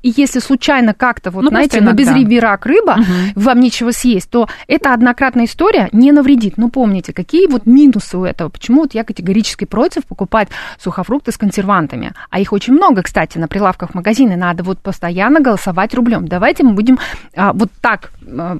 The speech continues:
Speaker 1: производителям обходиться. Читайте, потому что, а, он обладает канцерогенным эффектом, он обладает аллергенным эффектом. И помните, это сульфаты, а именно сульфаты дают всякие истории про,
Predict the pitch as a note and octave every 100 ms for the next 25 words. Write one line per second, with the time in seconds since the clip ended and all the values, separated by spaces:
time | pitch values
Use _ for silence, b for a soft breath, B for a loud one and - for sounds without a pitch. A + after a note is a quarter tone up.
0 | - G#3 G3 G#3+ G#3+ C#4 G#3+ E3+ F3 G3
1 | G3 G3 E3 - B B B - A#3+ D4
2 | C4+ G#3 - E3+ F#3+ G#3+ A#3+ C4 - A#3
3 | A3+ B B - G#3 - _ - D4 G4
4 | - _ _ _ G3 G#3 A3+ G#3 G#3+ G3+
5 | G#3 G3 C4+ C4 G3+ G3 - F#3 - G#3
6 | F#3+ G3 F#3 - G3+ F#3+ F3 F3+ A3 C#4+
7 | B3 F#3+ - F3+ - - - - - C#4
8 | A#3 - F3+ b b - A#3+ - B3 -
9 | - B3+ A3 B3+ G#3+ F#3+ - G3+ G#3 A3+
10 | A3+ G#3+ G3+ - A3 - - F4 G#4+ B3+
11 | F#3 F#3 G#3+ C#4+ - - B3 - G#3+ G3+
12 | - E4+ E4 G#3+ - B3 D4